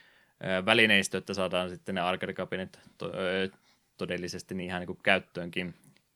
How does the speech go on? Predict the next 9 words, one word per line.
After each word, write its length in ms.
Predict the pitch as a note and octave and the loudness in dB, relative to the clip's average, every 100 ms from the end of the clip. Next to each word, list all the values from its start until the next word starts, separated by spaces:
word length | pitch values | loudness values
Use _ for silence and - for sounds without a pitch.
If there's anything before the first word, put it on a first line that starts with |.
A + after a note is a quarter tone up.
| _ | _
Tarvii 320 | - - F#2+ | -12 -10 -10
ne 100 | E2+ | -10
kumminkin 480 | F2+ F2+ F2 F2+ F#2 | -10 -10 -8 -6 -6
jonkinlaisen 540 | F2 F2 F#2 F#2 F#2+ - | -6 -2 -2 0 -4 2
päätteet, 420 | A2+ F#2+ - F#2+ | 6 6 2 -8
mistä 280 | F#2 F2 - | -10 -10 -8
niitä 180 | F2+ F2 | -8 -6
pelejä 320 | F#2 F2+ F2 | -4 0 0
pelataan. 600 | - G2+ E2+ - E2+ F#2 | 2 2 2 -2 -6 -6